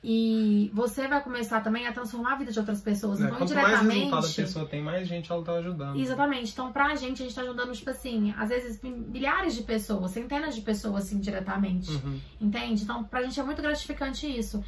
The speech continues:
Speaker 1: Então, quanto mais pessoas a gente conseguir ajudar através, né, do nosso conhecimento, do que a gente já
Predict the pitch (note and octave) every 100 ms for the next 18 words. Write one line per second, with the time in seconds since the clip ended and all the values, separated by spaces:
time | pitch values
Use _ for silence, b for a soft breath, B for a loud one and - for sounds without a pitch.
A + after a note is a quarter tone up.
0 | B B B3+ C#4 B3+ C4 C#4+ E4+ E4 C#4+
1 | A#3 G#3+ A3 - A3 G#3 A3+ B3+ A3+ G#3
2 | G#3 A3 G#3 A3+ A3+ A3 G3 F#3+ G3 G#3
3 | - A3+ G#3 G3+ G3+ G3+ G3+ G3+ G3+ G#3
4 | G3 G#3